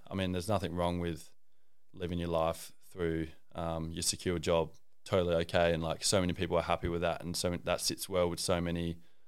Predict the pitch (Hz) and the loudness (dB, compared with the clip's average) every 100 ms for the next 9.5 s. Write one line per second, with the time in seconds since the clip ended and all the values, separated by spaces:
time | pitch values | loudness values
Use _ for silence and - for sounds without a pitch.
0 | - - 85 80 80 90 82 87 - 87 | -16 -6 0 0 2 4 4 2 0 0
1 | - 80 80 - - - - - - 92 | 0 0 0 -2 -6 -16 -16 -16 -8 0
2 | 87 85 78 82 - 85 90 - 85 82 | 4 4 2 -2 0 0 0 0 -2 -2
3 | 82 - - 82 87 85 - 82 - - | -4 -10 -6 -2 0 0 2 2 0 -14
4 | - - - 95 85 90 82 82 82 85 | -14 -6 2 4 4 4 2 2 0 0
5 | 85 85 85 95 85 82 85 87 85 87 | 2 2 2 0 0 2 2 2 2 2
6 | 85 - - - - - - - - - | 0 0 -6 -14 -16 -16 -16 -16 -16 -4
7 | 104 98 95 98 95 92 87 90 87 85 | 6 6 8 4 6 8 8 8 8 4
8 | - 92 87 - 92 87 87 - 92 101 | 4 6 6 6 6 8 4 2 0 2
9 | 87 85 85 85 85 | 4 4 4 4 2